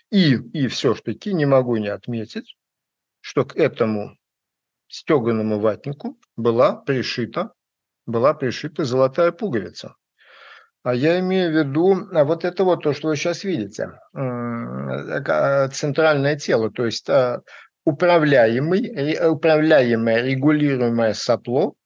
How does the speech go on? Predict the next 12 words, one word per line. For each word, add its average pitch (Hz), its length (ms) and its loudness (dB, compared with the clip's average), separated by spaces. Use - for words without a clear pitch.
проходное 127 580 0
сечение 104 580 -6
которого 165 540 -2
регулировалось 143 720 -4
вот 120 200 -2
этим 113 260 -6
вот 113 100 -6
сложной 117 420 0
формы, 101 420 -2
таким - 800 -16
грушеобразным 117 840 0
телом, 262 420 -2